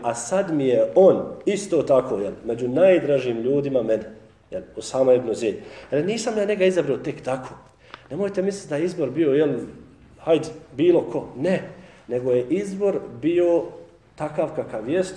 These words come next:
odnosno da je izbor pravedan. To što se vama nekad ne sviđa, ne znači da ste u pravu. Poslanik, sallallahu alejhi ve sellem, ovdje se tako obraća, jel,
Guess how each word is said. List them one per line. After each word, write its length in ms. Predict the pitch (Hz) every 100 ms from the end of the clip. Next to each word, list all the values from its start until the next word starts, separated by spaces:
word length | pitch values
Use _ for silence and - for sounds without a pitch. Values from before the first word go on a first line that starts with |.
| 143
odnosno 340 | 156 160 127
da 140 | 120
je 220 | 113 113 113
izbor 460 | 170 180 - 185 180 -
pravedan. 460 | 147 165 156 - - - - _ - - -
To 160 | - 247
što 120 | 208
se 140 | 185
vama 240 | 175 208 170
nekad 320 | 185 185 127
ne 120 | 143
sviđa, 460 | - 208 202 202 202 - - _ _ - - _ - _ _ _ _ _
ne 120 | 104 131
znači 320 | 160 165 156
da 80 | 160
ste 140 | -
u 40 |
pravu. 360 | 156 156 160 143 - - -
Poslanik, 360 | 110 151 170
sallallahu 480 | 165 123 120 143 127
alejhi 220 | 135 139
ve 80 | 107
sellem, 300 | - 135 131
ovdje 160 | 127 131
se 180 | 113 101
tako 260 | 123 123
obraća, 340 | 110 120 123 95
jel, 220 | 110